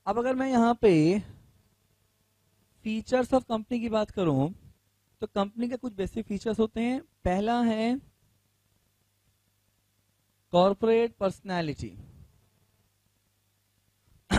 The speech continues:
देखो, कॉर्पोरेट पर्सनैलिटी में तीन पॉइंट याद रखना। पहला पॉइंट, a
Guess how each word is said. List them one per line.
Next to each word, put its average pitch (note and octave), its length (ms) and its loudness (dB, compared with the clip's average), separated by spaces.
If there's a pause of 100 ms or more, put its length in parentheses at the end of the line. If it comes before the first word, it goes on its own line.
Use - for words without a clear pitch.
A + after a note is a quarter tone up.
(420)
देखो, F#3 260 4 (500)
कॉर्पोरेट G#3+ 360 2
पर्सनैलिटी A#3 500 -2
में B3+ 120 0 (100)
तीन B3 180 -4
पॉइंट A3+ 200 -4
याद F#3+ 160 2
रखना। D#3 260 -2 (640)
पहला G#3+ 300 -4
पॉइंट, A#3+ 480 0 (920)
a E3+ 60 -4